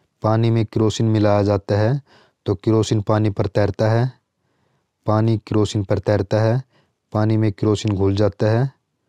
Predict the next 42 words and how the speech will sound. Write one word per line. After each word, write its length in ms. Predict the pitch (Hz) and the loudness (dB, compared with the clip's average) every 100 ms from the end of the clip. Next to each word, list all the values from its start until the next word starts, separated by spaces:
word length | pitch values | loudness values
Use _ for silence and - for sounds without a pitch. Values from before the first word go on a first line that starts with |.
| _ _ _ 104 | _ _ _ -6
और 140 | 98 | -2
वे 120 | 101 | -2
समान 300 | - 107 104 | 0 0 0
रूप 120 | 101 | -2
से 220 | - 120 147 | -2 -2 0
मिल 180 | 104 98 | -2 0
जाते 300 | 98 95 104 | -2 -2 -2
हैं। 160 | 101 95 | -2 0
तो 100 | 101 | -4
आपको 220 | - 104 | -2 -4
पता 220 | 104 98 | -2 -2
है 60 | 101 | -2
कि 120 | 98 | -4
केरोसिन 420 | - 104 98 104 | -4 -2 -2 -4
तेल 220 | 95 104 98 | -2 0 0
है 140 | 110 | -2
तो 160 | - 101 | -2 -2
वो 120 | 98 | -2
पानी 300 | 104 98 98 | -2 -2 -2
के 60 | |
ऊपर 200 | 98 113 160 _ _ _ _ - | -4 -4 -6 _ _ _ _ -4
तैरता 360 | 101 95 98 | -4 -4 -2
है। 220 | 98 92 - _ _ _ _ _ _ _ _ _ - | -2 -4 -6 _ _ _ _ _ _ _ _ _ -4
केरोसिन, 420 | 101 107 - 123 123 - | 0 0 0 -4 -4 -6
पेट्रोल 340 | 90 107 104 | 0 2 2
इत्यादि 500 | 98 107 101 104 135 - _ _ _ | 0 0 0 0 -2 -6 _ _ _
इनका 280 | 101 104 104 | -6 -2 -2
जो 140 | 101 | 0
घनत्व 340 | 98 98 92 104 | 0 -2 0 0
है 60 | |
वो 180 | 101 101 | 2 0
कम 220 | 95 104 | -2 -2
होता 320 | 95 98 - 104 | -2 -4 -2 -2
है 140 | 113 | -2
और 160 | 107 98 | -4 -6
तेलीय 480 | - 104 104 113 151 _ _ _ - | -2 0 2 0 -2 _ _ _ -8
प्रकृति 440 | 104 - 101 104 | -4 -2 -2 -2
होती 300 | 101 95 - | -2 -2 -2
है, 100 | 107 | -2
जिसके 260 | 98 95 104 | -2 -4 -6
कारण 240 | - 101 101 | -4 -2 0
ये 240 | 101 | 0